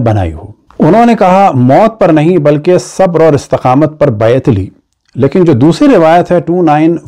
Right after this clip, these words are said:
فائیو نائن، حضرت عبداللہ بن زید سے روایت ہے، انہوں نے کہا کہ واقعہ حرہ میں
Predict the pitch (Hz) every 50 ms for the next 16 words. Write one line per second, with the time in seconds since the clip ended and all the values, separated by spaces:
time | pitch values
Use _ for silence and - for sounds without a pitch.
0 | - - _ - 123 123 135 143 151 170 156 147 - _ _ - 117 104 101 98
1 | 104 123 165 180 156 147 151 147 - - _ _ _ _ _ _ _ _ _ _
2 | _ _ _ _ - 123 117 143 185 196 190 - 180 175 - 135 139 131 139 139
3 | 147 170 180 - 135 139 160 175 156 113 92 92 123 135 175 208 196 214 190 -
4 | - 165 160 156 156 156 _ _ _ _ _ _ _ _ _ _ _ _ _ 110
5 | 104 113 104 117 131 151 175 185 180 - 151 156 160 156 139 131 147 165 185 202
6 | 190 - 156 151 165 180 170 - 175 170 135 117 120 123 127 - 165 170 139 117
7 | 139 - 127 147 160 165 151 139 139 143